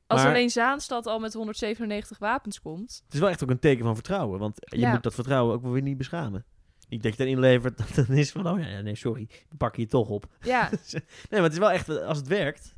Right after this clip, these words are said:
Speaker 1: Ja.
Speaker 2: het is wel
Speaker 1: Maar
Speaker 2: knap.
Speaker 1: ik, ja, ik, ik denk dat het misschien ook wel werkt, dat heel veel mensen misschien met iets thuis zitten en dan denken van, "Ja, ja, ik voel me er eigenlijk niet heel comfortabel bij, maar ja,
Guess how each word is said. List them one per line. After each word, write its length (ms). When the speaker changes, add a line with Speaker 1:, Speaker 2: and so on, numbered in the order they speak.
Speaker 1:
Ja. 260
Speaker 2:
het 280
is 60
wel 100
Speaker 1:
Maar 100
Speaker 2:
knap. 140
Speaker 1:
ik, 100
ja, 220
ik, 280
ik 160
denk 180
dat 100
het 100
misschien 300
ook 80
wel 120
werkt, 200
dat 120
heel 140
veel 100
mensen 260
misschien 220
met 120
iets 180
thuis 260
zitten 200
en 80
dan 180
denken 240
van, 120
"Ja, 280
ja, 280
ik 320
voel 120
me 60
er 60
eigenlijk 300
niet 100
heel 100
comfortabel 460
bij, 280
maar 120
ja, 140